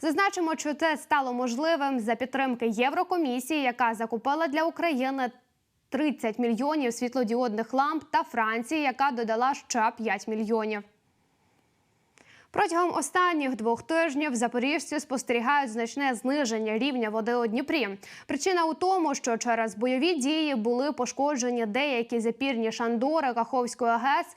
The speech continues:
а тому рівень води у Каховському водосховищі стабільно знижується, а з ним і у всіх сполучених водоймах. Через таку ситуацію гине риба.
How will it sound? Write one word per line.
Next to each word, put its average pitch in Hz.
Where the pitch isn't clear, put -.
а 339
тому 339
рівень 269
води 254
у 262
Каховському 330
водосховищі 277
стабільно 226
знижується, 233
а 339
з 262
ним 349
і 277
у 277
всіх 277
сполучених 240
водоймах. 220
Через 349
таку 359
ситуацію 285
гине 262
риба. 220